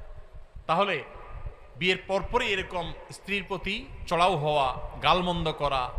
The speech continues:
আবার স্ত্রীর বাপের গায়ে হাত তোলা, নাউজুবিল্লাহ, এটা তো সন্দেহাতীতভাবে কোনো ফাসেকের কাজ, কোনো মুসলমানের কাজ না। আমরা আজকাল অনেক বেশি অসহনশীল হয়ে গেছি ভাই, শুধু স্ত্রী কেন, স্বামীর বেলাও একই কথা প্রযোজ্য। অনেক মহিলা আছে আজকাল,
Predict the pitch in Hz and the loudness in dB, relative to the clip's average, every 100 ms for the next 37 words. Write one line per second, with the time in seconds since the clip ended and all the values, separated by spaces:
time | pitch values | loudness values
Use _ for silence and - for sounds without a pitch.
0 | - 147 151 147 - 151 104 127 139 240 | 0 0 0 -2 -6 -8 -2 0 2 2
1 | 254 233 185 160 - 151 139 135 123 117 | 2 4 4 2 -2 -4 -2 -2 -4 -6
2 | 117 185 - - - - 156 151 - 185 | -4 -4 -4 -12 -14 -14 -12 -8 -4 0
3 | 185 202 202 160 180 247 269 - 147 135 | 0 0 -2 -2 -2 -2 -6 -8 -8 -8
4 | - 208 196 208 190 175 165 131 - 147 | 4 6 6 2 0 -2 0 -2 -2 -10
5 | 131 123 160 139 117 - 101 85 90 107 | -10 -10 -8 -8 -8 -8 -10 -10 -6 -4
6 | 117 - - - - - - - - 214 | -4 -8 -12 -16 -18 -14 -12 -10 -2 2
7 | 240 208 - 202 180 180 214 196 165 - | 4 2 0 -6 -4 -4 -4 -6 -6 -2
8 | 175 - 214 208 180 170 127 127 110 104 | -2 -2 -2 -2 -2 -4 -2 0 -2 -6
9 | 104 90 85 - - - - - 233 226 | -10 -10 -12 -16 -20 -20 -18 -12 -4 -2
10 | 214 - 277 214 135 92 - - - - | -2 -4 -4 -2 -4 -4 -8 -10 -12 -20
11 | - - - _ _ _ _ _ _ - | -20 -20 -20 _ _ _ _ _ _ -4
12 | - 214 285 277 262 262 226 233 233 208 | 4 6 6 8 8 8 6 4 2 2
13 | 180 156 147 - 143 202 190 202 247 226 | 2 0 -2 -2 -2 -2 -2 -2 0 0
14 | 180 185 139 - 123 | 2 2 0 0 -4